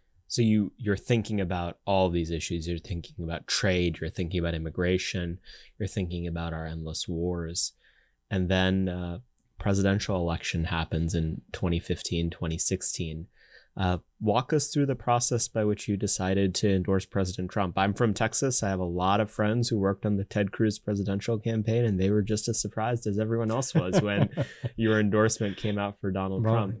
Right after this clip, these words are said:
Speaker 1: What, what did you see before anyone else saw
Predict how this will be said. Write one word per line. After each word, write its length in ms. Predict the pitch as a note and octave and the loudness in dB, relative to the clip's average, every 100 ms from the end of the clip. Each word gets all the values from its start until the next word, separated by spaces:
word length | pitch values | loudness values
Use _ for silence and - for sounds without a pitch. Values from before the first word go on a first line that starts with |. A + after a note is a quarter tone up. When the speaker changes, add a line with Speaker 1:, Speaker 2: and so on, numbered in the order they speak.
| - _ | -12 _
Speaker 1:
What, 300 | - G#2 A#2+ | 0 4 4
what 140 | G#2 A#2 | 2 2
did 120 | C3 | 2
you 160 | A#2+ A#2+ | 2 2
see 560 | - A#2 A2+ F#2+ E2 - _ - - - - G#2+ | 0 0 2 0 -2 -8 _ -16 -14 -16 -14 -2
before 480 | A2+ G#2+ - C3+ C#3+ | 0 2 2 4 4
anyone 400 | B2+ F3+ E3+ C#3 | 2 0 -2 -2
else 240 | B2 D#3 | -4 -2
saw 440 | - - C2+ A#1 | -2 -2 -6 -8